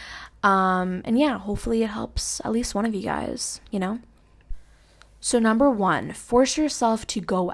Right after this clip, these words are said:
out more. Okay, so I feel like a lot of what has, what had contributed to me feeling that way last summer was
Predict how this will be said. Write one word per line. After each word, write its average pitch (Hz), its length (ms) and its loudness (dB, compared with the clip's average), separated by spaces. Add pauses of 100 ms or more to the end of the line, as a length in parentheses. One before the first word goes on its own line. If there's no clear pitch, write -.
(120)
out 180 220 4
more. 151 420 -4 (840)
Okay, 190 480 0
so 190 1120 4 (640)
I 226 100 0
feel 311 260 2
like 392 220 2
a 233 80 0
lot 185 340 2
of 196 140 -2
what 196 120 0
has, 185 420 -8 (240)
what 202 260 -2
had - 480 -6
contributed 247 680 -2
to 269 160 -2
me 254 220 -2
feeling 262 320 0
that 262 180 2
way 262 140 2
last 269 260 2
summer 269 380 0
was 196 440 2